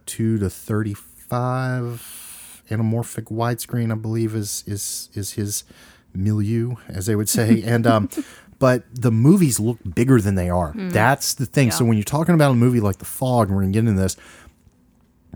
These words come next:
Speaker 1: n-, not, not a lot of money. Budget wasn't huge. Uh, we like to say this on the show: made, uh,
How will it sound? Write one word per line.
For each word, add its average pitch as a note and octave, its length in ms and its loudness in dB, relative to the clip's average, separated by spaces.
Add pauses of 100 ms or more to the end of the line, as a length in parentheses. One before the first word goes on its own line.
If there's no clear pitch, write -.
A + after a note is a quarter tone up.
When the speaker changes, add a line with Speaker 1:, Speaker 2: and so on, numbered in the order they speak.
Speaker 1:
n-, A2 220 -4
not, E3+ 400 2
not D#3 140 6
a E3 60 4
lot E3 120 6
of D#3+ 60 4
money. C3 280 2 (380)
Budget B2+ 340 4
wasn't A#2 300 2
huge. A2 520 0
Uh, G2+ 300 -2 (340)
we A#2+ 120 2
like A#2+ 140 2
to A2+ 80 -6
say B2 160 2
this A#2+ 160 2
on A#2 80 2
the G#2+ 80 2
show: G#2+ 340 0 (280)
made, A#2 440 2
uh, G2+ 540 -4